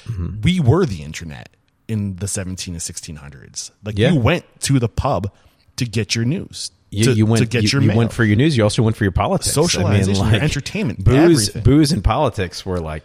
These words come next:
Speaker 1: intertwined.
Speaker 2: And that's the way it should be, in person,
Speaker 1: Mm-hmm.
Speaker 2: talking, listening, communicating, arguing, hearing perspective, and that's okay. But I feel like when you,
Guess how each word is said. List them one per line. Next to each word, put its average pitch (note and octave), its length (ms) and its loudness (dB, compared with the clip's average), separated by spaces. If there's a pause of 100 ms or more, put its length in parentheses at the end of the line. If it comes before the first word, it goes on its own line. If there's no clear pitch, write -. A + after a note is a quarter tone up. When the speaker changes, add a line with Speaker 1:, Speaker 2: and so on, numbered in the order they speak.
(120)
Speaker 1:
intertwined. A2 600 -6
Speaker 2:
And C#3+ 100 0
that's F#3+ 160 -4
the E3+ 120 0
way D#3 140 0
it - 60 -6
should C4 280 -4
be, D2+ 260 -14
in C3+ 180 -4
person, F2+ 680 -6
Speaker 1:
Mm-hmm. - 180 -20
Speaker 2:
talking, G2 600 -10
listening, F#2 560 -6
communicating, F2 680 -4 (460)
arguing, G#2 640 -4 (160)
hearing C#3 360 -2
perspective, B2 520 -8
and A2 160 -4
that's C3+ 220 -6 (100)
okay. C3 600 -4 (100)
But A#2 140 -6
I A2 60 -6
feel D3+ 180 -8
like C#3+ 160 -6
when A#2+ 100 -4
you, A2 160 -4